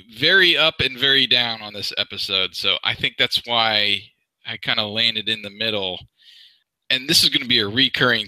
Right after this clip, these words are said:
theme for all these. I mean, there was, I've enjoyed the animation throughout this stretch of the series. Uh, there was some really cool shots. Again, that long sweeping shot inside Rhino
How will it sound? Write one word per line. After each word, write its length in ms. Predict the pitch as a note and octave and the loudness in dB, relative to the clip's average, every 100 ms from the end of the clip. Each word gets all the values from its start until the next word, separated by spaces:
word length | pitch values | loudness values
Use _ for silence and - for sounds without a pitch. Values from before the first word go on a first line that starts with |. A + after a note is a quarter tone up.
| - | 0
theme 340 | A#2+ A#2 G#2+ | 0 0 -4
for 380 | - G#2+ F#2+ F#2 _ _ | -6 -4 -4 -6 _ _
all 220 | - G#2 | -4 -4
these. 280 | F#2+ F#2+ F2+ | 0 0 0
I 40 | G#2 | -4
mean, 140 | G#2 | -2
there 120 | C#3+ | 0
was, 240 | F3 - - | 2 0 0
I've 400 | - D3+ D#3+ C#3 - _ - | 0 2 2 0 -8 _ -8
enjoyed 480 | B2+ G2+ C3 C#3 B2 | -4 2 4 4 4
the 100 | F#2+ | 0
animation 840 | A#2 A2 G#2+ A#2 A2+ A2+ G2 G2 F#2 - _ - - _ - | 0 -2 0 2 2 0 -4 -16 -20 -20 _ -20 -20 _ -8
throughout 440 | B2+ B2 A#2 - | -2 2 2 0
this 120 | G2 | 0
stretch 400 | - - A2 - | 2 2 0 -2
of 80 | F#2+ | -2
the 80 | F2 | 0
series. 800 | - A2+ G#2+ F2+ E2 D#2 - - | 0 0 0 -2 -2 0 -2 -4
Uh, 240 | - - A#1 - | -8 -16 -16 -8
there 140 | A2+ | -6
was 120 | A2 | 0
some 380 | - A2+ G#2 G2 F#2 | 2 2 -4 -14 -2
really 260 | B2+ D3 | 2 2
cool 560 | B2 D3 C#3 C3 B2 A2+ - _ - - - | 2 2 2 4 2 0 -6 _ -20 -14 0
shots. 540 | - C3+ C3 B2+ - - | 2 4 4 2 -2 -4
Again, 600 | A#2 C3 B2+ B2 A#2+ A2 | 0 2 2 0 -4 -4
that 160 | A2+ | -4
long 680 | A#2 A2 A2 C3 D3+ D3 C#3+ | -4 -6 0 2 2 2 2
sweeping 460 | - - D3+ D3 B2+ | 0 2 -2 -2 0
shot 640 | - C3+ B2 A#2+ - - - | 2 2 2 2 -2 -8 -6
inside 540 | C#3+ D3+ - C3 B2 | -6 -4 -2 0 -2
Rhino 580 | A2 A#2+ B2+ A2+ G#2 G#2 | -2 0 0 0 -2 -6